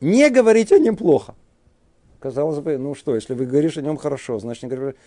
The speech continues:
значит, ты уже, уже не говоришь о нем плохо. Не-не-не-не. Оказывается, что, во-первых, может быть и то, и другое. <laughs> Во-первых, человек может,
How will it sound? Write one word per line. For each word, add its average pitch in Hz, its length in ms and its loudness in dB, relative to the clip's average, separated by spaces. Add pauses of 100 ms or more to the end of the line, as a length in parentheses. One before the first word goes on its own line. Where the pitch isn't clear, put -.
(220)
значит, 127 280 -10
ты 143 60 -2
уже, 135 200 -2
уже 139 200 0
не 269 80 -2
говоришь 170 280 -2
о 143 40 -10
нем 120 120 -6
плохо. 113 280 -8
Не-не-не-не. 269 540 -8
Оказывается, 233 480 -8
что, 165 220 -8
во-первых, 202 520 -4
может 165 300 -8
быть 185 220 -6
и 160 80 -6
то, 165 180 0
и 170 60 2
другое. 190 420 -2 (220)
<laughs> - 720 -14
Во-первых, 185 420 -2
человек 170 500 -4
может, 156 400 -6